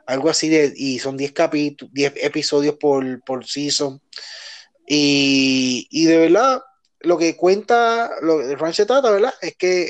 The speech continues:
este hermano, que es Ashton Kutcher, él regresa de la univers-, de, él fue el mejor en la high school, él fue el mejor quarterback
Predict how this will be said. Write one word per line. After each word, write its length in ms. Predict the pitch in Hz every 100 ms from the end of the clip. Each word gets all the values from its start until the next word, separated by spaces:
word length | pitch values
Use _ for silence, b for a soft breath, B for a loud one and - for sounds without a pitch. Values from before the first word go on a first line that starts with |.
| -
este 320 | 156 - -
hermano, 600 | 202 208 220 202 175 214 -
que 120 | 131
es 60 |
Ashton 380 | - 135 - 190
Kutcher, 480 | - 165 - 165 170 _ b b b b _ _ _ _ _ _ _ _ _ _ _ _ - _ _ _
él 220 | 165 175
regresa 580 | 180 208 208 233 233 196
de 160 | 156 156
la 60 |
univers-, 460 | 151 151 147 - -
de, 260 | 156 147 -
él 140 | 151
fue 340 | 151 - 226 -
el 180 | 170 165
mejor 300 | 156 139 170
en 120 | 202
la 120 | 208
high 280 | 185 196 175
school, 480 | 165 - 135 139 143 b b b b _
él 200 | 156 165
fue 320 | - 202 214
el 140 | 180 160
mejor 340 | 143 147 156
quarterback 640 | - 151 147 139 110 110